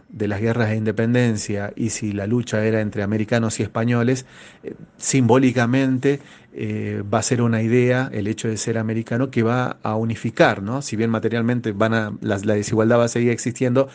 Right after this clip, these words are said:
simbólicamente el hecho de ser americano, eh, van a, a unir de alguna forma, ¿no? A blancos, pardos, eh, morenos, aborígenes, eh, los van a unir todo en el sentido de la defensa, eh,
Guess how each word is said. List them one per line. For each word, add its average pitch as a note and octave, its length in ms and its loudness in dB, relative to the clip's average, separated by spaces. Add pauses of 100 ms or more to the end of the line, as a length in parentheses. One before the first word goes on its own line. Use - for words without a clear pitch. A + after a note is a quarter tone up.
(200)
simbólicamente B2+ 840 0
el A#2 100 0
hecho B2 200 -2
de A2 80 -2
ser A2+ 180 -2
americano, A#2+ 600 0 (420)
eh, G2+ 360 -4
van A2 500 0
a, G2+ 800 -4 (100)
a G#2+ 140 0
unir B2 380 2
de G2+ 120 -4
alguna G#2 280 -2
forma, G2 420 -6
¿no? A#2+ 280 -2 (300)
A G2 420 -2
blancos, A2 580 2
pardos, G#2+ 880 -2
eh, G2 240 -8
morenos, A2 800 -2
aborígenes, A2+ 720 -2 (360)
eh, G2+ 640 -4
los G2+ 100 -2
van A#2 160 2
a A#2+ 40 2
unir A#2+ 280 0
todo B2+ 400 2
en A2 140 -2
el G#2+ 120 -4
sentido G#2+ 520 -2
de A2 80 -2
la G2+ 140 -6
defensa, G#2+ 640 -4 (340)
eh, G2+ 360 -6